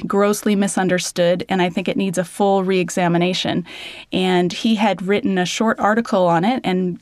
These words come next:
and given a sermon on the topic at the I B R worship service at the annual meeting several years back. And s-,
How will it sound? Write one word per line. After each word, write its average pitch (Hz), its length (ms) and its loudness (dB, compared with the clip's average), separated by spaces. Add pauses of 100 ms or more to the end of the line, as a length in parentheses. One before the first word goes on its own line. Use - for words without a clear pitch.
and 185 160 -2
given 190 220 0
a 165 80 2
sermon 202 480 0
on 170 100 4
the 160 80 2
topic 165 640 -2 (180)
at - 460 -2
the 190 260 2
I 190 140 2
B 190 160 0
R 175 120 2
worship 185 360 -2
service 170 600 -4 (1080)
at 196 160 0
the - 120 0
annual 202 300 2
meeting 196 440 2
several 220 320 0
years 180 220 0
back. 180 320 0
And 180 160 2
s-, - 180 -8